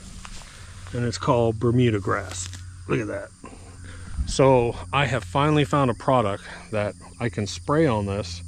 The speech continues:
It will kill all the grasses, but it will not kill the broadleaf. That's crazy.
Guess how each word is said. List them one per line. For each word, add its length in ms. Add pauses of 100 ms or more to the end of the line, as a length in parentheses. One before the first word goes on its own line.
(560)
It 40
will 160
kill 240
all 180
the 100
grasses, 840
but 220
it 40
will 160
not 380
kill 180
the 140
broadleaf. 920 (480)
That's 240
crazy. 440